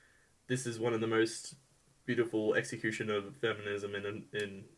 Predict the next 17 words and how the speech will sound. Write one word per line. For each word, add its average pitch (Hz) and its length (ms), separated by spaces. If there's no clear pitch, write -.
films 98 340
I've 104 80
ever 104 160
seen, 131 420
in 98 140
my, 104 160
per-, 101 240
like, 104 200
but 107 240
she 156 240
says 127 560
that, 120 320
once 131 180
again, 131 360
it's 110 220
more 127 260
about 117 420